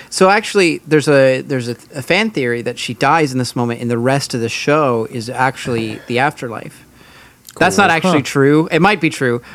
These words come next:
Speaker 1: uh, <laughs> but that, that happens with so many shows that
Speaker 2: It's,
Speaker 1: I just decided to
Speaker 2: it's
Speaker 1: say it.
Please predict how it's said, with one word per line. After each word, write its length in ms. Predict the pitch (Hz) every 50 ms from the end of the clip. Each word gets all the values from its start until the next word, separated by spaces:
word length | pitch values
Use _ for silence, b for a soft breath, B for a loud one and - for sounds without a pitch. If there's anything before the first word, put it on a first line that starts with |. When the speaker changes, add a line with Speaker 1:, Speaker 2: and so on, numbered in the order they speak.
| B B -
Speaker 1:
uh, 300 | 160 151 143 143 139 123
<laughs> 40 |
but 280 | 139 156 143 135 131 131 135 127
that, 160 | 143 165 - _ _ -
that 180 | 156 151 151 170
happens 240 | 180 170 190 170 156
with 80 | 156
so 160 | - - 160 151
many 200 | 151 151 151 143
shows 380 | 139 - 135 131 131 143 151 135
that 100 | 135 139
Speaker 2:
It's, 100 | 135 131
Speaker 1:
I 140 | 131 131
just 240 | 131 120 139 131 -
decided 340 | - 120 - 135 120 131 135
to 40 | 123
Speaker 2:
it's 100 | 120 -
Speaker 1:
say 140 | 120 110 110
it. 100 | 117